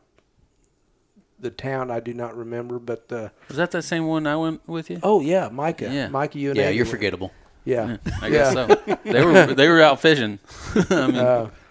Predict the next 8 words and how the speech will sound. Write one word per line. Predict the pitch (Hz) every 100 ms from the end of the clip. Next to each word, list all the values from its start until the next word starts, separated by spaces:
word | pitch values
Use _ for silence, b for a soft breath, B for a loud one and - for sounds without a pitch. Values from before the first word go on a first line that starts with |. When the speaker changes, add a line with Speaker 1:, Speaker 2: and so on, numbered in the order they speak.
| b
Speaker 2:
they | 120
weren't | 123 120
worried | 117
about | 113 110
me. | 113 104 _ _ _
Speaker 1:
So, | - 131 131 127 - _ _ _
so, | - 135 127 123
uh, | 123 113 104